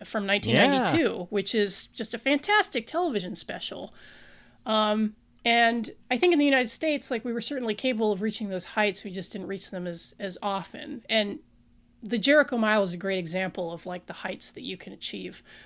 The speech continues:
Speaker 1: Um, and it was extremely well reviewed at the time. Like Tim mentioned, it won three Emmys. Um,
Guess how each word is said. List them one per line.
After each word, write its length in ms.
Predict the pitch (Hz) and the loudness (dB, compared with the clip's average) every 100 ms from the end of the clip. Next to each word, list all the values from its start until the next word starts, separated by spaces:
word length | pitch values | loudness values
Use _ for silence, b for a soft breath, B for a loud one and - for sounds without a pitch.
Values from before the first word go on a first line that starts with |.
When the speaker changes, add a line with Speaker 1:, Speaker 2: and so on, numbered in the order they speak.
| - | -4
Speaker 1:
Um, 400 | 208 202 196 202 | -2 0 -2 -4
and 320 | - 214 208 - | 0 0 0 -2
it 100 | 214 | 0
was 320 | 214 190 - - | 0 -2 -4 -8
extremely 400 | - - 339 320 | -2 6 6 6
well 200 | 254 226 | 4 2
reviewed 300 | 220 202 208 | 0 0 -2
at 80 | 185 | -4
the 60 | |
time. 320 | - - 226 220 | -6 0 2 2
Like 160 | 190 | -2
Tim 200 | - 226 | -6 -6
mentioned, 440 | 202 208 - 208 190 | -4 -4 -4 -4 -4
it 200 | 185 - | -6 -6
won 380 | 196 185 185 175 B B B B - | -4 -2 -2 -4 B B B B -6
three 240 | 254 254 | -2 2
Emmys. 600 | 226 208 208 208 185 - - | 2 2 0 0 -2 -4 -4
Um, 440 | 196 185 185 185 | -4 -2 -2 -2